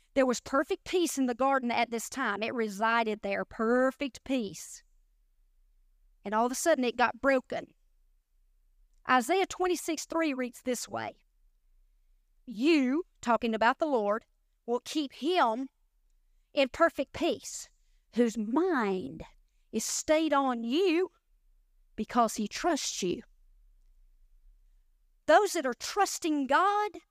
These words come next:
God will keep you in perfect peace because your mind is set on him. Now follow what I'm saying. Your mind is set on him, and he'll keep you in perfect peace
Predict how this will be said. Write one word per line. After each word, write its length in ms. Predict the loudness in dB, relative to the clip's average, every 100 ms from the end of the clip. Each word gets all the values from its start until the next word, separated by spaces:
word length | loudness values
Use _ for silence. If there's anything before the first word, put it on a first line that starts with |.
| _ _ _ _ _
God 500 | 4 4 6 2 2
will 180 | -4 -4
keep 400 | -4 -2 -2 -2
you 160 | -4 -4
in 120 | -4
perfect 480 | 0 0 -2 -10 -8
peace 580 | -4 -2 -4 -10 -14 -16 _
because 280 | -4 0 0
your 100 | 2
mind 420 | 2 2 4 2
is 120 | 2
set 260 | -4 -4 -4
on 220 | -4 -6
him. 80 | -10 -14 _ _ _ _ _ _ _ _ _ _ _ _ _ -10
Now 120 | -6
follow 280 | -2 -2 0
what 140 | 0
I'm 80 | -2
saying. 320 | 0 0 0 -10 _ _ _ _ _ _ _ _ _ _
Your 220 | -2 0
mind 800 | 0 2 2 2 2 2 2 2 0
is 100 | -6
set 380 | -6 -2 -2 -2
on 240 | 0 0
him, 420 | 0 -4 -4 -12 _ _ _ _ _
and 120 | -2
he'll 180 | -2 -2 -6
keep 440 | -8 -6 -8 -4
you 220 | -4 -2
in 140 | -4 -6
perfect 480 | -4 -2 0 -2 -6
peace 360 | -4 -2 -4